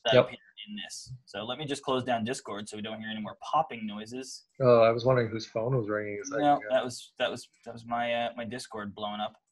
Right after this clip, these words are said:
Speaker 2: <laughs>
Speaker 1: blowing up the spot. Uh, so I'm just gonna start with the first one I see, which is, uh, Akeem, the Soaring Wind.
Speaker 2: Sure.
Speaker 1: Jeskai Bird Dinosaur, three four
Speaker 2: This
Speaker 1: flying. This
Speaker 2: this
Speaker 1: guy's
Speaker 2: one's
Speaker 1: legit.
Speaker 2: overpriced.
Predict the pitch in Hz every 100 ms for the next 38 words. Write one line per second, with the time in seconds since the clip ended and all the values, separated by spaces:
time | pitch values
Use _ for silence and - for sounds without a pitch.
0 | _ - - - - - 151 - - 139
1 | 143 143 139 139 127 - 135 127 127 -
2 | - 139 143 139 135 135 135 - - -
3 | - 175 180 180 160 156 147 156 147 147
4 | 127 - 143 127 123 120 120 123 120 117
5 | 113 113 - 127 - 202 214 170 123 -
6 | 160 156 151 160 135 104 - _ _ _
7 | _ _ _ - - - 117 101 - _
8 | - 160 151 147 135 139 151 135 127 120
9 | 117 104 90 78 - 147 147 147 131 139
10 | 143 127 - - _ _ _ _ _ _
11 | _ _ - _ _ - - - 139 175
12 | 151 127 113 113 - 110 101 101